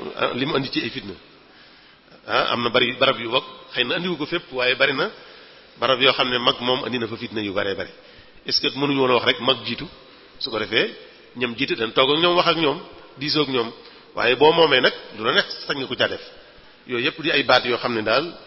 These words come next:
euh, bëgguma cee xuus ba sori ci lool, waaye daal, euh, baat yi ñuy jëfandikoo mat naa seetaat mustalahaat yi,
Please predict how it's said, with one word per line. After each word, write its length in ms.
euh, 1200
bëgguma 280
cee 160
xuus 360
ba 80
sori 240
ci 100
lool, 180
waaye 220
daal, 200
euh, 460
baat 220
yi 80
ñuy 340
jëfandikoo 500
mat 220
naa 160
seetaat 320
mustalahaat 540
yi, 80